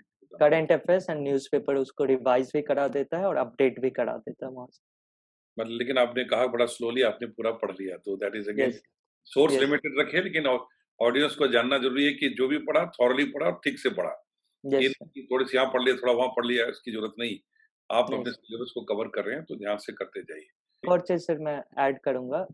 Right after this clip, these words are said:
Speaker 1: अ, मैं हमेशा बोलता हूँ सर, मैंने भी कहीं सुना है कि it is always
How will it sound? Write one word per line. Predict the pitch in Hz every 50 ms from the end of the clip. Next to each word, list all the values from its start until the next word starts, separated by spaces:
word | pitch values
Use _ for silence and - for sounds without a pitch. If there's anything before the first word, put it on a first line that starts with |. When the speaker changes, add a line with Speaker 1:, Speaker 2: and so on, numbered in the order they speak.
| - 135
Speaker 1:
अ, | 131 127 127 127 - _ _ _ _ _ -
मैं | 156 165
हमेशा | 170 175 175 185 185 180 208 202
बोलता | 180 170 156 151 143 - 156
हूँ | 147 143 139
सर, | - 160
मैंने | 160 160 156 156 160 170 170
भी | 156 175 165
कहीं | - 165 156 160
सुना | 147 - 156 143 139 139 139
है | 139 135 135 170 - _ _ _ _ _ _ _ _ _ -
कि | 147 143 135 120 - -
it | 160 160 -
is | 196 190 165 - - - 131 147
always | 151 151 151 147 185 202